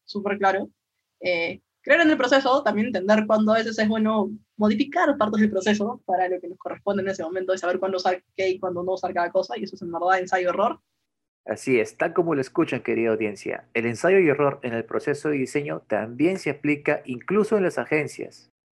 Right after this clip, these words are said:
Speaker 2: Y acá es donde se hace más experimentos. Es el momento de tu vida donde puedes equivocarte varias veces para que puedas dar el siguiente paso posteriormente a las grandes ligas, como debe ser.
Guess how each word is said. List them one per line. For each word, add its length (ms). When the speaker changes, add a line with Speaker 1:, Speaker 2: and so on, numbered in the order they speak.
Speaker 2:
Y 60
acá 320
es 60
donde 220
se 200
hace 200
más 180
experimentos. 760
Es 120
el 140
momento 580
de 120
tu 160
vida 300
donde 180
puedes 420
equivocarte 540
varias 340
veces 580
para 240
que 80
puedas 280
dar 140
el 80
siguiente 460
paso 500
posteriormente 840
a 60
las 200
grandes 460
ligas, 500
como 180
debe 220
ser. 300